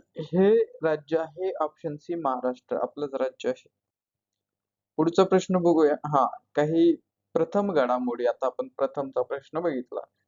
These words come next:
भारतातील सर्वप्रथम राज्य पशुपालनाला कृषी व्यवसायाचा दर्जा देणारे. तर आपण काही प्रथम घडामोडीवर एक नजर टाकू. बघा, सरकारी कर्मचाऱ्यांसाठी सबॅटिकल रजा योजना सुरू करणारे पहिले राज्य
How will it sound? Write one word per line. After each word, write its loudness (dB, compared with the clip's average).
भारतातील -2
सर्वप्रथम -2
राज्य -4
पशुपालनाला -6
कृषी -12
व्यवसायाचा -2
दर्जा -2
देणारे. -6
तर -4
आपण -4
काही 0
प्रथम -2
घडामोडीवर -2
एक -8
नजर -4
टाकू. -10
बघा, -6
सरकारी -2
कर्मचाऱ्यांसाठी -4
सबॅटिकल -4
रजा 2
योजना -2
सुरू -12
करणारे -4
पहिले -2
राज्य -2